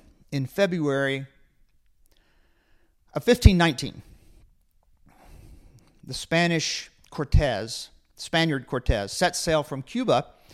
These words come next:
to explore and colonize Aztec civilization in the Mexican interior. Within just two years, this Aztec ruler, Montezuma, was dead, and the capital city of Tenochtitlan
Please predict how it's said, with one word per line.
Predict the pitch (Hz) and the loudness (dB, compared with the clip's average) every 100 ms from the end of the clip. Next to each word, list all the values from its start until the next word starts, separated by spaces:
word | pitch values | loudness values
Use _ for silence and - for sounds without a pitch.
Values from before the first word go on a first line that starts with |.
| - - _ | -20 -20 _
to | - | -4
explore | 170 - - 202 214 214 | -2 -4 -2 2 4 2
and | 175 156 | 0 -6
colonize | - 196 202 190 165 160 156 151 139 - - _ _ - | -4 -2 0 0 0 0 0 -2 -4 -10 -16 _ _ 0
Aztec | 160 180 - - 165 - | 4 6 4 2 2 2
civilization | - 175 156 139 151 151 - 135 123 139 | -4 -2 0 2 2 0 -2 -4 -6 -6
in | 131 | -4
the | 123 123 - | -4 -6 -8
Mexican | 139 147 - 135 135 127 | -6 -6 -6 -8 -8 -8
interior. | 117 - 135 117 65 - - _ _ - - - | -12 -10 -8 -8 -10 -16 -20 _ _ -20 -20 -8
Within | 156 165 220 | -6 -2 -2
just | 196 196 - | -2 -2 -4
two | 240 240 | -4 -2
years, | 190 139 139 | -2 -4 -4
this | 170 156 | -6 -2
Aztec | 175 190 - 190 - 160 | 0 0 0 0 0 -2
ruler, | 175 185 131 143 - _ - - - | 0 2 0 -2 -8 _ -20 -20 -2
Montezuma, | 165 190 175 156 196 180 147 | 2 4 4 4 4 4 2
was | 139 123 | 0 -2
dead, | 127 165 127 85 - | 2 4 4 0 -2
and | 165 165 | 0 2
the | 160 - - _ | 0 -2 -18 _
capital | - 233 233 208 185 | 2 2 4 0 0
city | - 208 160 131 - - _ | 0 0 0 -2 -8 -20 _
of | 165 165 147 - - | 4 4 4 -6 -10
Tenochtitlan | - 185 170 - 233 - - 143 107 - | -2 2 2 4 4 4 0 0 0 -6